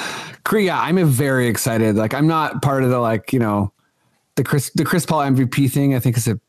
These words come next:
bit of a stretch, but I, I think he's had one of the most interesting years, like, honestly, in N B A history. Um, but, uh, Alan, yeah, let's, let's go to you on the, on this last question here. Um,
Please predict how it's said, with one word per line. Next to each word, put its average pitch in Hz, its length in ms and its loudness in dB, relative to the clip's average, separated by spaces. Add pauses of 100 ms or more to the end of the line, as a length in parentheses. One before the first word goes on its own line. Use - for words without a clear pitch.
(120)
bit 117 200 0
of 110 140 0
a 117 40 2
stretch, 135 360 -4
but - 120 -2
I, 160 340 0
I 175 40 0
think 165 220 -2
he's 151 180 0
had 143 120 0
one 110 260 2
of 131 60 2
the 127 60 2
most 123 300 0 (480)
interesting 151 760 2
years, 120 560 2
like, 117 180 0
honestly, 117 420 0
in 104 80 2
N 104 140 2
B 101 140 2
A - 20 0
history. 92 500 0 (800)
Um, 110 540 0 (720)
but, 135 480 0
uh, 120 460 0 (120)
Alan, 160 280 0
yeah, 143 100 0
let's, 143 260 -2
let's 165 220 -2
go 190 100 0
to 165 80 2
you 143 280 4
on 113 180 2
the, 127 80 2
on 123 160 0
this 120 160 0
last 120 220 -2
question 123 300 0
here. 110 280 2
Um, 104 480 2